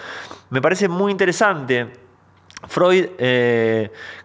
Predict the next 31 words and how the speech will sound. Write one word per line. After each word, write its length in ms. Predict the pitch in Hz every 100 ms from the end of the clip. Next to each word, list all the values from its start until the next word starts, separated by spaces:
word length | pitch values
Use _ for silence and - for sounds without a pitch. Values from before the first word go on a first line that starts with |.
| -
creía 340 | 135 147 180
en 60 | 165
esta 200 | 151 156
idea, 300 | 160 135 127
que 80 |
hoy 80 | 143
yo 160 | 151 147
no 80 | 127
sé 140 | 143
si 100 | 127
existe 300 | 113 160 147
la 80 | 120
idea 120 | 127
de 80 | 123
la 100 | 113
cura 260 | 135 135
psicoanalítica 680 | 127 110 113 113 156 135 117
o 160 | 110 110
que 80 | 135
alguien 300 | 135 123 113 113
va 100 | 131
a 40 |
ver 120 | 131 131
a 80 |
un, 180 | 127 120 -
a 80 | 120
un 160 | 120
psicólogo 480 | - 110 143 139 131
y 60 | 110
se 180 | 117
cura, 480 | - 160 127 123 113